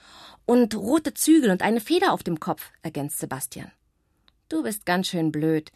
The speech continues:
Die Federn hat doch nicht das Pferd. Die hat der Indianer an seiner Haube dran." Frieda malt und malt. Dann nimmt sie eine Schere,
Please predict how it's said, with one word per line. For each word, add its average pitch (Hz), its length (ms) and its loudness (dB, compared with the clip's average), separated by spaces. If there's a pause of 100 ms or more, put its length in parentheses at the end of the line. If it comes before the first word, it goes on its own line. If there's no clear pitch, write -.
(260)
Die 214 80 -10
Federn 233 420 -2
hat 208 140 -4
doch 208 100 -10
nicht 226 180 -4
das 214 140 -6
Pferd. - 480 -6 (260)
Die 220 80 -2
hat 214 140 0
der 220 100 -2
Indianer 208 460 0
an 196 100 0
seiner 190 300 -2
Haube 233 260 2
dran." - 360 -10 (760)
Frieda 190 400 -2
malt 214 580 -2
und 170 220 -6
malt. - 460 -10 (480)
Dann 190 200 0
nimmt 196 200 0
sie 139 80 -4
eine 143 160 -4
Schere, 175 480 -4